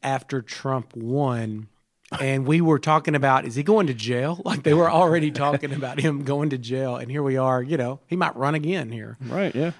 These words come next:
Speaker 1: So, anyhow,
Speaker 2: Okay.
Speaker 1: let's just think for a moment. Can you give us the elevator pitch, the potted history of how the Ukraine and Russia's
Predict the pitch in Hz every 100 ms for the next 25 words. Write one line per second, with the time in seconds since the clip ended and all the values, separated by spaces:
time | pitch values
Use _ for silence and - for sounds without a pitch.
0 | _ - 131 127 117 - _ _ _ -
1 | 226 170 135 127 - - 107 - _ 175
2 | 202 240 - - - - 180 170 - 175
3 | 165 - _ - 147 135 135 135 131 -
4 | _ - 180 220 226 233 196 160 156 151
5 | 135 131 135 143 139 143 139 - 131 127
6 | - - - 123 117 - 156 156 143 127
7 | 139 - 135 135 131 127 123 120 110 -
8 | _ _ _ _ - 165 175 175 170 147
9 | 135 131 - 147 147 147 143 120 117 135
10 | 127 135 127 113 -